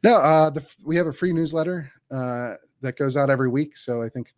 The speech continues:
uh, you know, people can sign up for that if they wanna see what it's like, and then, uh, and then hopefully maybe sign up for a membership down the line, uh, if they wanna support what we're doing here, because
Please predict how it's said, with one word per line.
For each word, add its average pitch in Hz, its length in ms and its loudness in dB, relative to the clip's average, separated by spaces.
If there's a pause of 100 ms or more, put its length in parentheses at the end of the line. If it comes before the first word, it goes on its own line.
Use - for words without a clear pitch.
uh, 113 160 -4
you 110 120 -6
know, 110 120 -4
people 127 340 -2
can 117 320 -4
sign 143 220 2
up 135 100 0
for 139 60 4
that 131 220 6
if 127 100 0
they 127 80 2
wanna 123 140 2
see 131 180 0
what 120 100 0
it's - 160 -4
like, 117 300 0
and 113 120 -2
then, 113 220 -4 (480)
uh, 113 240 0
and 110 100 0
then 110 120 0
hopefully 120 340 0
maybe 117 180 2
sign 127 240 4
up 123 140 2
for 131 120 4
a 131 40 8
membership 143 380 6
down 127 180 4
the 120 60 6
line, 131 360 6
uh, 107 440 -2
if 117 160 -16
they 113 120 0
wanna 113 180 -2
support - 420 -2
what 113 100 -6
we're 107 80 -4
doing 107 320 -2
here, 98 160 -6
because 101 440 -8